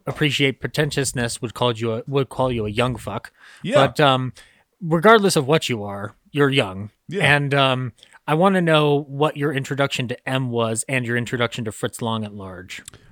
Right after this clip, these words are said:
Speaker 2: Uh, well, I would say M was probably my first introduction to Fritz Lang. Uh, M, I would,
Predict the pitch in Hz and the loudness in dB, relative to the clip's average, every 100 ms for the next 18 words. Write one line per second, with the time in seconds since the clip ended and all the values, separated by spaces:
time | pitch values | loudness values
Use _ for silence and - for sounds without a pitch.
0 | - - 165 170 165 156 160 185 202 202 | -20 -8 -4 -4 -4 -6 -4 -4 -2 -2
1 | 269 277 - 135 131 107 107 101 85 95 | -2 -2 -4 -4 -4 -4 -4 -6 -6 -8
2 | 90 85 82 80 82 76 90 - 80 78 | -10 -12 -12 -12 -10 -12 -12 -14 -12 -12
3 | 76 _ _ _ _ - 110 101 90 80 | -14 _ _ _ _ -8 -6 -4 -6 -8
4 | 67 _ _ _ _ _ _ _ _ - | -12 _ _ _ _ _ _ _ _ -8
5 | 180 247 240 233 - 147 143 131 110 | -6 -6 -6 -8 -6 -6 -4 -6 -8